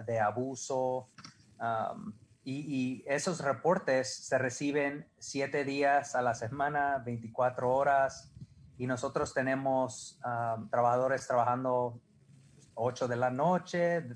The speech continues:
tres de la mañana, que están disponibles para recibir, ah, estro-, eh, eh, estas, um, ah, reportes de, de abuso.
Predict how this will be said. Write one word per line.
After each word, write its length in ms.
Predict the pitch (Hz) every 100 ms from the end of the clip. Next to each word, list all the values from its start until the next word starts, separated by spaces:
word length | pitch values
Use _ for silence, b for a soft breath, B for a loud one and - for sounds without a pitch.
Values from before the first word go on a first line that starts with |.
| -
tres 200 | 123 123
de 60 |
la 120 | 120 117
mañana, 680 | 117 135 143 143 139 135 - - -
que 60 |
están 240 | 123 131 131
disponibles 580 | 123 - 120 123 123
para 240 | 120 117 117
recibir, 600 | 113 113 127 170 190 - _ B B _
ah, 280 | 120 120 120
estro-, 500 | 127 120 127 123 117
eh, 160 | 127 127
eh, 200 | 135 139 127
estas, 480 | 123 - 127 -
um, 680 | - 120 113 110 107 101 101 113 - _ _ - -
ah, 240 | 113 113
reportes 500 | 117 113 123 120 117
de, 300 | 117 110 110
de 120 | 104
abuso. 520 | 110 110 123 117 107